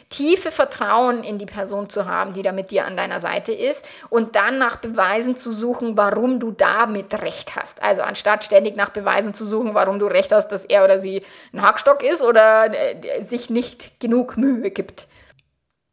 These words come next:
Haha, und sehr lustig, während ich jetzt diesen Podcast aufnehme, hat mein Sohn von einem Kumpel,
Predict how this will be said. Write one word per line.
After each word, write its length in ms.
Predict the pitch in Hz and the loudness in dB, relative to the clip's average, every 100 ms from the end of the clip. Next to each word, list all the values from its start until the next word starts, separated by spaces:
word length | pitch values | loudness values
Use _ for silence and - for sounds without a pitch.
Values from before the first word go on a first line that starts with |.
| - | -4
Haha, 300 | 285 247 233 | 0 2 2
und 200 | 190 240 | -2 0
sehr 140 | 220 | 2
lustig, 380 | 208 247 - 226 | 2 -2 -8 -6
während 240 | 196 190 196 | 2 2 2
ich 100 | 214 | -8
jetzt 220 | 202 - | -10 -6
diesen 240 | 254 302 | -6 -6
Podcast 520 | 294 220 220 214 208 | -4 -4 -2 -4 -2
aufnehme, 560 | - 185 - 214 208 220 | -2 -4 -4 -6 -6 -2
hat 200 | 277 320 | -2 -2
mein 240 | 339 349 302 | -6 -6 -6
Sohn 540 | - 240 240 190 269 - - - - _ | 0 2 2 0 -2 -6 -20 -20 -20 _
von 240 | - 254 | -4 -4
einem 480 | - 214 240 247 247 | -2 -4 -2 -2 -4
Kumpel, 420 | - 370 466 392 | 0 2 2 0